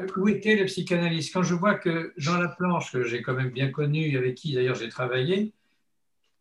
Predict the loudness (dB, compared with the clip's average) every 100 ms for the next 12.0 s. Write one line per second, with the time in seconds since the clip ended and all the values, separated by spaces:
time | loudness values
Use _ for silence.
0 | _ 0 2 6 6 6 4 2 2 0
1 | 0 4 4 4 2 0 -2 -2 0 -2
2 | 0 0 -2 -2 -2 -2 -6 -2 -2 -2
3 | -4 -2 0 2 2 2 0 0 0 0
4 | 0 0 0 0 0 -2 0 -2 -4 -4
5 | -4 -4 -12 _ _ _ _ _ -8 -2
6 | 0 4 6 4 4 0 -2 -12 -14 -6
7 | 0 2 0 -4 -2 2 2 2 0 0
8 | 0 -2 0 0 -2 -8 _ _ _ -4
9 | -4 2 2 4 2 2 0 0 -2 -2
10 | -4 -12 -10 -10 -10 -14 _ _ _ -2
11 | 0 0 -2 0 0 0 -2 -2 -4